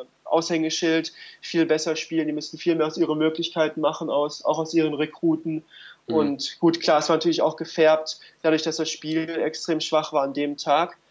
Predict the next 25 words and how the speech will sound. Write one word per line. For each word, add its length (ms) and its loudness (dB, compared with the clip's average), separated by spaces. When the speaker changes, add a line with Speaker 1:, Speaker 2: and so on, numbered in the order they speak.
Speaker 1:
Äh, 200 2
und 120 -4
die 60 -4
Medien 360 2
sind 160 -4
halt 140 0
auch 220 -6
für 140 -2
ihr 160 6
Auf 180 2
und 80 -4
Ab 140 0
bekannt, 360 0
aber 140 0
insgesamt 540 -2
war 100 4
da 80 2
schon 140 -4
eine 60 -4
deutliche 440 0
Kritik, 440 -4
sowohl 300 2
an 140 2
Chris 220 -4
Mullen 460 2